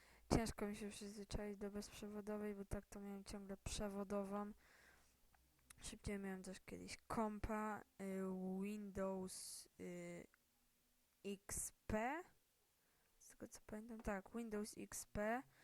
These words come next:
Miałem kompa i tak, i mi się trochę znudził już. Mm, rodzice pomyśleli, że ten, że oni sobie kupią, to przy okazji sobie ja kupiłem, no i mam.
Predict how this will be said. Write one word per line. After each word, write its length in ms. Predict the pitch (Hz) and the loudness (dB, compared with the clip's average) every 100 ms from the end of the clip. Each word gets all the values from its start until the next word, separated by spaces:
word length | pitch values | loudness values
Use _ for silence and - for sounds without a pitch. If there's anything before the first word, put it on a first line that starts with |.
| - - - - - | -20 -20 -20 -16 -6
Miałem 360 | 214 214 214 | -2 -2 -4
kompa 840 | 202 - 226 226 226 - 233 226 220 - | -6 -2 0 0 -2 0 2 2 0 -4
i 760 | 196 202 196 196 190 190 190 190 | -6 -4 -4 -4 -6 -6 -6 -6
tak, 340 | 185 - - | -8 -8 -10
i 60 | 190 | -6
mi 140 | 196 | 2
się 120 | 196 | 4
trochę 320 | 208 220 214 | 6 4 2
znudził 680 | 196 185 214 233 262 233 233 | -2 -2 0 2 4 2 2
już. 200 | 208 202 - - - - - - - - | 0 -2 -8 -16 -16 -16 -18 -20 -20 -12
Mm, 640 | 220 214 214 208 208 202 - | -8 -6 -6 -6 -6 -8 -6
rodzice 520 | 214 220 226 220 202 | -2 -2 -4 -4 0
pomyśleli, 680 | - 202 202 - 208 190 190 | 0 0 0 0 0 0 -2
że 300 | 190 185 185 | 0 0 -2
ten, 240 | 185 180 180 - - - - | -4 -4 -6 -16 -20 -20 -10
że 200 | 190 - | -8 -4
oni 280 | 240 233 | -2 -2
sobie 320 | 226 - 214 214 | -4 -4 -2 -2
kupią, 400 | - 226 208 196 | -2 -2 -2 -4
to 100 | 190 | -8
przy 200 | - 190 | -6 -6
okazji 380 | 185 190 202 | -6 -8 -8
sobie 340 | 214 214 208 196 | -10 -10 -4 -2
ja 180 | 240 247 | 0 -2
kupiłem, 600 | - - - 208 196 196 | -8 -10 -8 -6 -6 -8
no 400 | 196 - - - | -10 -14 -14 -14
i 100 | - | -14
mam. 280 | - - | -14 -16